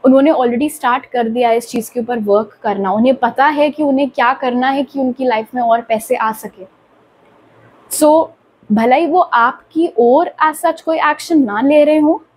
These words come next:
लेकिन आप दोनों के future की ओर action लेना उन्होंने अभी से start किया हुआ है। ओके, अब देख लेते हैं आपके लिए क्या टैरो cards निकले हैं।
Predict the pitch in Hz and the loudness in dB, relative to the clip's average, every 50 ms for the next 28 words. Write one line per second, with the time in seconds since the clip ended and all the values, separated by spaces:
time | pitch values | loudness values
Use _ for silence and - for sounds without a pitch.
0 | _ _ - 247 254 262 262 - 349 320 320 - 214 226 233 214 202 226 220 220 | _ _ -2 -2 -2 -2 0 -4 -6 -6 -4 -4 -6 -4 -4 -2 2 2 2 4
1 | 233 262 311 302 302 359 359 330 - - - 262 254 240 - 339 370 381 349 311 | 2 0 -4 -4 -4 -6 -6 -6 -8 -6 -4 -2 -2 -2 -2 0 0 0 -2 -2
2 | _ 320 330 339 285 254 240 226 226 - _ - - - _ _ - 233 240 233 | _ -4 -2 0 2 2 2 2 0 -8 _ -20 -20 -20 _ _ -4 -4 -4 -4
3 | - - 277 269 262 240 214 202 208 202 202 - - - 247 240 240 233 247 294 | -6 -4 -2 -2 0 0 -2 -2 -2 -6 -6 -6 -2 -2 0 0 2 0 0 -2
4 | 311 - 214 208 214 240 254 247 247 233 240 - - 220 208 208 - _ _ 208 | -2 -2 -2 0 0 0 0 0 -2 -4 -4 -2 -4 -4 -4 -4 -8 _ _ -4
5 | 208 196 196 190 185 180 180 180 - _ _ _ _ _ _ _ _ _ _ _ | -2 -2 -2 -4 -4 -6 -8 -8 -10 _ _ _ _ _ _ _ _ _ _ _
6 | _ _ _ - _ _ _ _ _ _ _ _ _ _ _ _ _ _ _ - | _ _ _ -20 _ _ _ _ _ _ _ _ _ _ _ _ _ _ _ -10
7 | - - 214 214 214 220 202 - - 220 220 214 233 240 - 247 233 233 247 254 | -2 0 0 0 0 -2 -4 -2 -4 -6 0 0 0 2 2 0 0 0 0 -2
8 | 247 247 240 - - 240 233 240 254 247 - 240 226 233 247 254 220 214 214 220 | -2 -2 -6 -6 -6 -4 -2 -2 -4 -4 -4 -2 -2 -2 0 0 0 0 0 0
9 | 214 233 220 220 220 226 226 220 214 226 226 226 233 247 320 | 0 0 0 0 -2 -2 -6 -8 -6 -6 -6 -4 -2 -2 -2